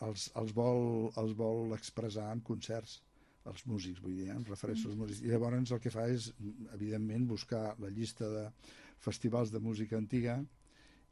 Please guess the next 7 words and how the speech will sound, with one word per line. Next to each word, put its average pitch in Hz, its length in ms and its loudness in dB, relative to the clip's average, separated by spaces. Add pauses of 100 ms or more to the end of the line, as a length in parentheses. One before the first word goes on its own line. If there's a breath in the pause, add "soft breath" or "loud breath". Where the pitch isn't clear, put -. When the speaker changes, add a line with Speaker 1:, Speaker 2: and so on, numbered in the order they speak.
Speaker 1:
i 120 120 8
llavors 110 440 4
se'ns 127 260 4
ofereixen 107 560 0
aquests, - 560 -10
aquests, - 540 -14
eh, 95 280 -14